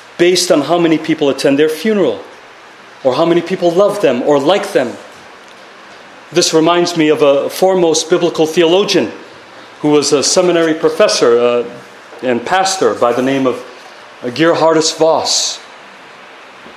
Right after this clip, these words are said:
He was a minister in the Peace U S A before and after the founding of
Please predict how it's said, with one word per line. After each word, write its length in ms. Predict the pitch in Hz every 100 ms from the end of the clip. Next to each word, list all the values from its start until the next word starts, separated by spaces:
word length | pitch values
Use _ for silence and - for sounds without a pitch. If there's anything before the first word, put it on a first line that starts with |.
| - - - -
He 80 | 165
was 140 | 170
a 60 | 170
minister 400 | 190 220 - 165
in 80 | 147
the 160 | 143
Peace 280 | 139 202 190
U 100 | 175
S 180 | 165 -
A 100 | 190
before 400 | 139 135 165 165
and 100 | 151
after 340 | 156 156 151
the 100 | 127
founding 500 | - 160 156 143 135
of 240 | 127 120